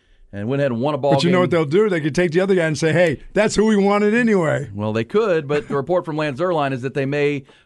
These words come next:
Speaker 1: come off quarterback at that point.
Speaker 2: Wait
Speaker 1: They
Speaker 2: till later on?
Speaker 1: Just
Speaker 2: Wait till the following, tank again?
Speaker 1: Well, let, let's, let's, let's not bury the lead of the conversation here. The buck off is that the best quarterback in this draft all along has been Bryce Young. And if Bryce Young is the guy you wanted,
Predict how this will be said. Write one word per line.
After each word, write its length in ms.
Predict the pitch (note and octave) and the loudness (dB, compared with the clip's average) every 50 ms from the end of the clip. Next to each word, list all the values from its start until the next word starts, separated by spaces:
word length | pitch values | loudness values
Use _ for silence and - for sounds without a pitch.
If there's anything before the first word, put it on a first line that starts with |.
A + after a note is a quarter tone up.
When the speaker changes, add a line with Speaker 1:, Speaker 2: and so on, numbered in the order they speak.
| _ _ | _ _
Speaker 1:
come 180 | - D3+ D3+ D#3+ | -6 -4 -2 0
off 220 | E3 E3 D#3+ - | 0 0 -2 -2
quarterback 480 | - F#3 F#3+ F3+ E3+ C#3 C#3 C3 C3 C#3 | -4 -4 -2 -2 0 -2 -2 -2 -4 -6
at 80 | C3+ | -4
that 200 | - C3+ C3 B2+ | -4 -4 -4 -4
point. 420 | - B2+ C3 B2+ C3+ D3+ - - _ _ _ _ _ _ _ _ _ _ _ _ _ _ _ _ | -6 -6 -6 -6 -6 -6 -10 -16 _ _ _ _ _ _ _ _ _ _ _ _ _ _ _ _
Speaker 2:
Wait 120 | C3+ C#3+ | 0 0
Speaker 1:
They 60 | D3 C#3+ | 0 2
Speaker 2:
till 140 | D#3 D3 | 0 0
later 320 | C#3+ D3 C#3+ C#3+ C3+ C#3 C#3 | 2 2 0 0 0 0 0
on? 320 | C#3+ D3+ E3+ F#3 F3+ D#3+ - _ _ _ - _ _ _ _ - D3+ - _ | 0 0 0 -2 -4 -4 -8 _ _ _ -20 _ _ _ _ -20 -20 -20 _
Speaker 1:
Just 220 | - G#3 F3+ - _ - | -12 -12 -12 -12 _ -8
Speaker 2:
Wait 340 | G#3+ G#3 G#3+ D3 E3+ - | -6 -2 0 0 0 2
till 100 | - F3+ | 2 0
the 80 | E3 D#3+ | 0 0
following, 380 | - F3 F3 F3 E3+ C#3+ B2 - | 0 0 0 0 0 -2 -4 -4
tank 260 | - G3 G3+ G3 E3 | -2 0 0 0 0
again? 460 | C3+ C#3 F3 F#3+ G#3 A#3+ B3+ B3+ - - _ _ _ _ _ _ _ _ _ _ _ _ _ _ - | 0 0 0 2 2 0 -2 -4 -6 -8 _ _ _ _ _ _ _ _ _ _ _ _ _ _ -6
Speaker 1:
Well, 120 | E3+ E3+ | -2 0
let, 160 | F3+ F#3 F#3 | 0 0 0
let's, 300 | F#3 F#3 F3+ F#3 - E3+ | 0 -2 -2 -4 -6 -6
let's, 260 | E3+ E3+ E3 - - _ - _ | -6 -6 -6 -8 -18 _ -16 _
let's 180 | D3+ D3+ C#3 - | -12 -12 -8 -6
not 160 | E3 D3 C3 | -6 -4 -2
bury 220 | D3+ D3 D3 C3+ | 0 0 0 0
the 60 | B2 B2 | -2 -2
lead 220 | B2+ C#3 C3+ A#2+ | -4 -4 -4 -4
of 60 | A2 | -6
the 60 | A2 | -6
conversation 580 | - C#3 C3 A#2+ G#2 G2+ - C#3+ C3 - - F#2+ | -6 -6 -6 -6 -6 -6 -6 -6 -6 -6 -8 -12
here. 140 | F#2 G2 F#2 | -12 -12 -12
The 100 | D#2+ G2 | -12 -6
buck 240 | F#2 C#3+ D3+ D3+ D#3 | -4 -4 -4 -2 -2
off 240 | D3 D3 C#3 C#3 | -2 -2 -2 -4
is 140 | B2+ A#2 G2+ | -6 -8 -6
that 200 | B2 A#2+ A2 - _ _ _ _ _ _ _ _ _ _ _ _ _ _ _ _ _ _ _ | -6 -6 -8 -8 _ _ _ _ _ _ _ _ _ _ _ _ _ _ _ _ _ _ _
the 180 | G#2+ G#2 B2 A#2+ | -10 -8 -6 -2
best 220 | B2 D3 D#3 - | -2 -2 -4 -2
quarterback 320 | - D#3+ D3 C#3+ C#3+ C3+ | -4 -4 -2 -2 -2 -2
in 80 | C3+ B2+ | -2 -6
this 140 | B2+ A#2 F#2+ | -6 -6 -4
draft 400 | C3+ C#3+ C#3 C3 B2 A#2+ - - | -2 -2 -2 -2 -2 -6 -6 -4
all 160 | C3 C#3 C3 | -4 -2 -2
along 240 | B2 C3+ C#3 C3 A#2+ | 0 0 0 -2 -2
has 100 | A#2 F#2+ | -4 -4
been 160 | G2+ C3+ A#2+ | -4 -4 -2
Bryce 320 | G#2+ C3 B2 A#2 A2+ - | -2 -2 -2 -4 -4 -6
Young. 260 | C#3 D3 C3+ A#2 A2+ A#2 | -6 -4 -4 -4 -4 -4
And 80 | A2+ | -6
if 60 | G2+ | -4
Bryce 300 | G#2+ C#3 C#3+ C#3+ C3+ - | -4 -2 -2 -2 -4 -4
Young 180 | D#3 D3+ D3+ D3 | -6 -4 -4 -4
is 80 | C3+ A2 | -6 -6
the 80 | A#2+ | -4
guy 160 | A2+ C#3 C#3 | -2 -2 -2
you 160 | C3+ B2 B2 B2 | -2 -2 -4 -4
wanted, 380 | C#3 D3 D3+ C#3+ B2 A2+ A2+ | -2 -2 -2 -2 -4 -6 -8